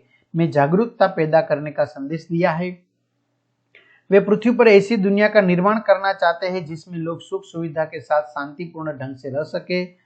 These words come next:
वे लोगों में समानता की भावना का प्रसार करना चाहते हैं।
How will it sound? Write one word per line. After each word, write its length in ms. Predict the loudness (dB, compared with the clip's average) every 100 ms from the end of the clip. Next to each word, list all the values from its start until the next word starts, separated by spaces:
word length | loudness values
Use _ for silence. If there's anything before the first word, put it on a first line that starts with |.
| _ _ -2
वे 80 | 4
लोगों 340 | 6 6 6
में 180 | 4 0
समानता 580 | -4 -2 0 0 0 -2
की 180 | -2 -2
भावना 320 | -2 -2 -4
का 140 | -6
प्रसार 400 | -8 -6 -4 -4
करना 240 | -6 -12 -14
चाहते 320 | -14 -14 -14
हैं। 240 | -18 -20